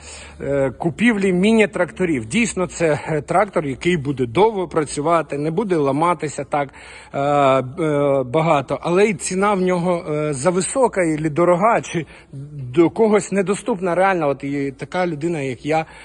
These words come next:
н-, наприклад, не, не зміг би купити сьогодні цей трактор. Ну, можливо, він мені не так потрібен. Е, тому що живу у місті і купую,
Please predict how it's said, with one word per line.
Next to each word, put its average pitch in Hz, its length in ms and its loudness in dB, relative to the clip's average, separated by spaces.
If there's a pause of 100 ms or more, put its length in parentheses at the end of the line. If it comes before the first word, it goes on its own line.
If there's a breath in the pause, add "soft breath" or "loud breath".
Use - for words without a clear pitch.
(220 loud breath)
н-, 139 200 -6
наприклад, 147 560 -4
не, 156 200 0
не 165 220 2
зміг 143 320 0
би 123 120 -6
купити 135 420 -4
сьогодні 151 380 -4 (180)
цей 180 220 0
трактор. 196 460 -2 (140)
Ну, 214 80 -4
можливо, 160 520 2
він 147 240 0
мені 160 220 2
не 160 120 0
так 151 220 -2
потрібен. 190 460 -2 (440 loud breath)
Е, 131 400 -2 (340)
тому 160 240 2
що 143 180 -4
живу 156 320 2
у 165 80 6
місті 190 440 2
і 127 300 -2 (120)
купую, 151 580 4